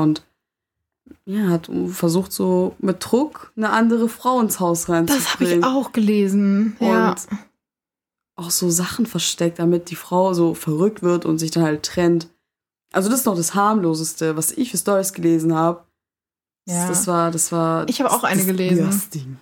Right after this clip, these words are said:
Speaker 2: Nach dem Motto so, meine Schwiegermutter versucht, ihre Tochter oder ihren Sohn, glaub ich, dazu zu kriegen, dass er mich betrügt oder sowas. Also, dass er auch eine andere Frau hat.
Speaker 1: Das Krasse ist auch, es gibt auch Schwiegermütter, die zu sehr auf dieses Enkelkind fixiert sind. Ich hab Stories gelesen mit,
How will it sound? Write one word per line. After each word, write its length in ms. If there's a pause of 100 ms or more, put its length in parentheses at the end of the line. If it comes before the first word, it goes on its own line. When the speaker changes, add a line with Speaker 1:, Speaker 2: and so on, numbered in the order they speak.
Speaker 2:
Nach 160
dem 160
Motto 240
so, 280
meine 320
Schwiegermutter 880
versucht, 580 (300)
ihre 200
Tochter 480
oder 120
ihren 200
Sohn, 260
glaub 200
ich, 80
dazu 260
zu 160
kriegen, 400
dass 180
er 200
mich 240
betrügt 440
oder 220
sowas. 360
Also, 200
dass 140
er 160
auch 80
eine 120
andere 280
Frau 320
hat. 360
Speaker 1:
Das 180
Krasse 360
ist 120
auch, 180
es 100
gibt 180
auch 60
Schwiegermütter, 640 (160)
die 140
zu 160
sehr 220
auf 80
dieses 420
Enkelkind 540
fixiert 440
sind. 320 (460)
Ich 80
hab 60
Stories 500
gelesen 500
mit, 220